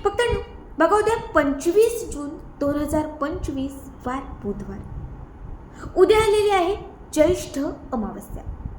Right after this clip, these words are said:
भक्तांनो, बघा, आपल्या वर्षभरामध्ये ज्या बारा अमावस्या येतात, त्यापैकी काही अमावस्या ह्या अत्यंत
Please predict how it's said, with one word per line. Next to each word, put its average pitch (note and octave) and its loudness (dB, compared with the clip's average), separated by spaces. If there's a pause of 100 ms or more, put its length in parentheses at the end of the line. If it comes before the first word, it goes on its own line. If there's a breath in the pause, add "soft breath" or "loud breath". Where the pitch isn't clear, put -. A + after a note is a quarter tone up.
(560)
भक्तांनो, C#4 -2 (640 loud breath)
बघा, B3 4
आपल्या E4 2
वर्षभरामध्ये C#4+ -4 (400)
ज्या E4+ 6 (380)
बारा E4 -2
अमावस्या E4+ -4
येतात, A3+ -8 (380 loud breath)
त्यापैकी G#4 2 (240)
काही C4 -2
अमावस्या B3+ -6 (300)
ह्या D4+ 0
अत्यंत F#4 -4